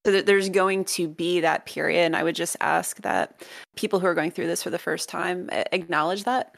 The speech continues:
and know that that is something to, to be expected. But just to go back to when <laughs> Brandon and Craig and even Dan, when they were mentioning stuff in Mark two, like, for me as a Mark one player, I completely forgot. I was like, "Yeah, there was no pre-measuring back in the day," because it was so, like, outrageous,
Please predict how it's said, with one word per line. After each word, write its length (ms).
and 380
know 180
that 220
that 200
is 540
something 460
to, 400
to 200
be 120
expected. 680
But 180
just 140
to 80
go 100
back 260
to 120
when 240
<laughs> 0
Brandon 340
and 140
Craig 440
and 220
even 220
Dan, 320
when 100
they 80
were 80
mentioning 320
stuff 400
in 220
Mark 240
two, 360
like, 140
for 120
me 100
as 80
a 40
Mark 200
one 160
player, 400
I 80
completely 320
forgot. 320
I 40
was 120
like, 140
"Yeah, 160
there 100
was 140
no 160
pre-measuring 640
back 260
in 40
the 60
day," 280
because 180
it 60
was 100
so, 160
like, 180
outrageous, 520